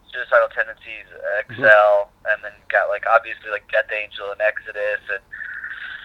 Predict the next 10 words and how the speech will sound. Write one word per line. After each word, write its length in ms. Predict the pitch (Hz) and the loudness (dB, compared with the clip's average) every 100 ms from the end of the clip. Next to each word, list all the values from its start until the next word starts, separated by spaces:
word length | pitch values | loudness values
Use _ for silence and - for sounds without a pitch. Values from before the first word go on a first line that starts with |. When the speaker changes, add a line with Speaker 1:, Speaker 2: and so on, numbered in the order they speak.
| - - - _ | -16 -16 -18 _
Speaker 1:
you 80 | 147 | 8
know, 240 | 151 147 | 10 10
even 160 | 156 160 - | 8 2 -4
stuff 160 | 120 - | -4 -4
like 160 | - - | -10 -6
Beowulf, 640 | 143 135 139 135 135 131 131 - - - - | 0 2 0 -2 -2 -2 -4 -10 -16 -16 -14
things 160 | 151 131 | -14 -6
like 180 | 127 - | -6 2
that. 320 | 135 135 101 | 6 6 4
It's 320 | 123 127 - | -4 -8 -10